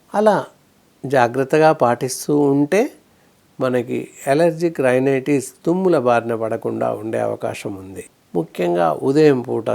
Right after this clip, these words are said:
తెల్లవారుజామున మనం లేవడం, అది ముక్కుకు కానీ చెవులకు కానీ పూర్తిగా క్లోజ్డ్‌గా ఉండేలాగా బట్టను కట్టుకుని వెళ్ళాలి. వాష్‌రూమ్‌కు వెళ్ళాల్సిన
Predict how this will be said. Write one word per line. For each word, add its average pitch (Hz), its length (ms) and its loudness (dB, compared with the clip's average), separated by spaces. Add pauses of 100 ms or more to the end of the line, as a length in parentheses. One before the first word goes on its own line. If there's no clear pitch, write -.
(120)
తెల్లవారుజామున 117 800 0 (760)
మనం 120 220 -4 (500)
లేవడం, 117 420 2 (460)
అది 101 180 -14 (300)
ముక్కుకు 127 440 -4
కానీ 110 300 -6 (800)
చెవులకు 120 480 0
కానీ 131 280 -6 (360)
పూర్తిగా 160 480 0 (220)
క్లోజ్డ్‌గా 147 760 4 (180)
ఉండేలాగా 120 680 0 (600)
బట్టను 117 420 -6
కట్టుకుని 113 460 -8 (640)
వెళ్ళాలి. 107 400 -6 (120)
వాష్‌రూమ్‌కు 127 560 -2
వెళ్ళాల్సిన 117 440 -2